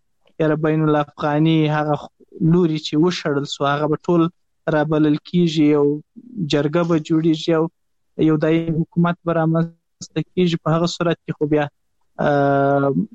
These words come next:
به خامخا یو په، په محل کې او، اه، په دې بحث کې به شرکت لرو. او که داسې یو اړخیز و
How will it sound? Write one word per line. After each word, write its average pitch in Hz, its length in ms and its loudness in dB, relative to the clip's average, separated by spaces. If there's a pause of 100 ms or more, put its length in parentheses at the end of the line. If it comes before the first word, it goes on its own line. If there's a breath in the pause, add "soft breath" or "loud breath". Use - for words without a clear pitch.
(260)
به 147 60 2
خامخا 165 560 -2
یو 190 220 2
په، 175 280 -2 (520)
په 170 60 -2
محل 165 380 2
کې - 180 -6
او، 160 160 2 (580)
اه، 143 460 2 (100)
په 156 80 0
دې 151 140 2 (100)
بحث 147 300 -4
کې - 140 -8
به 147 340 0
شرکت - 560 -6
لرو. 170 160 2
او 170 100 0
که 180 140 -4
داسې 180 280 -2
یو 175 180 2
اړخیز 170 500 -2
و 127 80 0